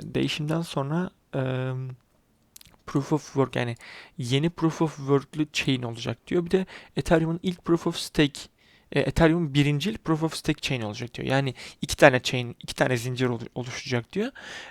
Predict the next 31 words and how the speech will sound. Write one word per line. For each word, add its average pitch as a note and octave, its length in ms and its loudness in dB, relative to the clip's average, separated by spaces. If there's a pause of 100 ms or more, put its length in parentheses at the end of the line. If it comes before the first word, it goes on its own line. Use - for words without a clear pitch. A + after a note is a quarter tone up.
E, C#3 140 4
ama F3 300 2
öncelikli E3+ 460 4
olan G#3+ 180 2
yeni D3+ 400 2
chain A#2+ 260 -4
yani C#3 280 -2
Proof D#3 280 -4
of E3+ 100 -6
Stake - 420 2 (160)
olacak A#2 440 -8
diyor. F#3+ 180 0 (920)
Bu G3+ 80 -2
senaryoda F#3+ 540 4
ise A3+ 300 0 (340)
OneChain'in, F#3 580 0 (640)
e, C#3 220 0
bu-, - 200 -14 (180)
olacak E3 380 2
demiyor C#3+ 180 0
pardon C3 240 2
olabilir C3 440 2
diyormuş. C#3 380 -8 (460)
E, C#3 260 -2
böyle G3+ 180 8
bir F3+ 60 0
şey D#3+ 140 4
olursa F#3 300 0
da G3 60 2
OneChain, F#3+ 640 0
e, D3+ 60 0